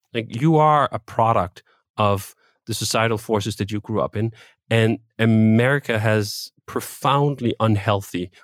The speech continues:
unsustainable, um, thoughts on work, particularly right now. And I think it takes a concerted effort to push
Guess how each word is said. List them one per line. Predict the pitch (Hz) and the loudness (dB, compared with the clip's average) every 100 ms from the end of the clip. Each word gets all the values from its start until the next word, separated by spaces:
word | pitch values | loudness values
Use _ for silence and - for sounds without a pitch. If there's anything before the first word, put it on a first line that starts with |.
| _ | _
unsustainable, | 117 117 - - - 98 98 92 87 85 - - _ _ _ _ _ - | 0 0 -2 -6 -2 0 0 -2 -4 -4 -10 -20 _ _ _ _ _ -8
um, | 95 90 90 71 - - - - - - | -4 -4 -6 -10 -10 -12 -12 -16 -20 -20
thoughts | - - 113 69 - - | -14 -2 -2 -2 -6 -2
on | 104 101 98 98 101 _ | 2 4 4 4 2 _
work, | 131 180 - - _ _ _ _ _ _ _ _ _ | -2 -2 -2 -20 _ _ _ _ _ _ _ _ _
particularly | - 110 151 139 117 | -6 -2 -2 0 0
right | 113 113 | 0 0
now. | 117 117 101 - _ 113 | 2 0 0 -8 _ 0
And | 110 | 2
I | |
think | 113 120 - - | 2 -2 -4 -4
it | 117 117 | -4 -4
takes | - 127 | -6 -4
a | 113 | -6
concerted | - 113 - 127 139 147 107 | -6 -6 -2 -2 -2 -4 -4
effort | 101 127 135 - - - _ | -2 -2 -4 -8 -20 -20 _
to | - | -4
push | 110 - 135 - - | -4 -2 -2 0 -4